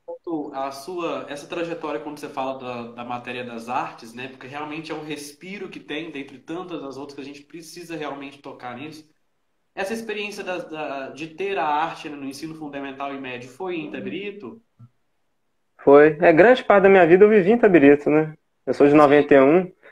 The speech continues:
Speaker 2: cheguei em
Speaker 1: Quem que você
Speaker 2: Itabirito,
Speaker 1: teve
Speaker 2: minha mãe pode até
Speaker 1: como um professor
Speaker 2: Uhum.
Speaker 1: de artes, quem que você teve como professor de arte nas escolas?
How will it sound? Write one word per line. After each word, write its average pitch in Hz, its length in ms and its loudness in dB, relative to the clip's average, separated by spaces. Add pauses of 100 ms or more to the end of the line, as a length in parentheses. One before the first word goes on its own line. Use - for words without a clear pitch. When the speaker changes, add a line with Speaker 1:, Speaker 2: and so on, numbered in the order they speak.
(460)
Speaker 2:
cheguei 139 260 6
em - 20 0
Speaker 1:
Quem 151 100 4
que 131 60 2
você 135 40 8
Speaker 2:
Itabirito, 143 380 8
Speaker 1:
teve 131 80 6
Speaker 2:
minha 127 160 6
mãe 143 100 6
pode 143 160 6
até 175 280 4 (840)
Speaker 1:
como 160 260 -12
um 156 340 -14
professor 156 540 -4
Speaker 2:
Uhum. 156 40 -8
Speaker 1:
de 151 140 -8
artes, - 600 -10
quem 175 160 -10
que 165 80 -20
você 170 280 -12
teve 160 260 -8
como 151 220 -12
professor 147 500 -12
de 139 140 -14
arte 127 360 -10
nas 135 160 -18
escolas? - 580 -16